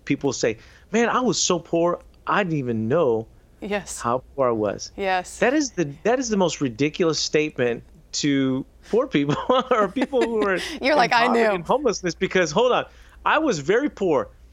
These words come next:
Speaker 1: and I knew I was in an impoverished community, and even those kids told me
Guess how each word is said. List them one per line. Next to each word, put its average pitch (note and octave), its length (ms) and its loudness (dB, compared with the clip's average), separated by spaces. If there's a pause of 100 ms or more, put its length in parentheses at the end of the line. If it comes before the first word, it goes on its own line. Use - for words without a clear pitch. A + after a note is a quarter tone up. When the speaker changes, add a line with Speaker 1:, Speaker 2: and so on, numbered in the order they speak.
(220)
Speaker 1:
and D#3 140 2
I A3 120 2
knew C4 240 0
I A3+ 100 2
was A3+ 200 -2
in G3 100 0
an D#3 120 0
impoverished G3+ 440 -2
community, G#3+ 440 -2
and E3+ 100 2
even F3+ 280 0
those D4 260 2
kids - 260 -2
told E3+ 260 0
me E3 440 0